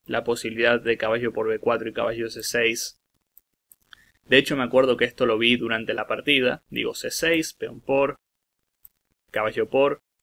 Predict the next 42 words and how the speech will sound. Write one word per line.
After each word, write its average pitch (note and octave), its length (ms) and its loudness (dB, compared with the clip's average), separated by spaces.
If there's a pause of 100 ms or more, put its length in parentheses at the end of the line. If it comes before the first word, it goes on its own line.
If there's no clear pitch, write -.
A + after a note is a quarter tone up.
(260)
Parece, B2+ 360 2
¿no? B2+ 160 2
Como A#2+ 200 2
que A#2 80 -4
con A2 200 -4
negras B2 360 2
estoy A2+ 300 -2
sosteniendo A2+ 580 -4
todo, C3 400 2 (120)
pero G#2+ 340 -2 (260)
torre C#3+ 260 4
por A2+ 180 -2
C A2+ 120 -6
seis, A#2 560 -4
torre B2 300 4
por, A2+ 340 -4 (760)
caballo A#2+ 360 4
por A2+ 160 -2
B A2 140 0
cuatro. A2+ 480 0 (520)
Y B2+ 120 -2
ahora B2 360 2 (180)
es - 200 -6
imposible B2+ 500 0
evitar A#2 320 0
dama A#2 280 4
D A2 120 0
cinco. A2+ 560 -4 (960)
Y B2 140 0
siguen C3+ 400 2
las A#2 140 -4
pérdidas A2+ 680 -2
materiales. A2 760 -6
Fíjense C3 420 -2
cómo A#2+ 240 -4
los A2 180 -6
alfiles B2 460 0
de B2 80 -4
las A2+ 140 -6
blancas A#2 360 -4
también A2+ 380 -8
son A2+ 420 -8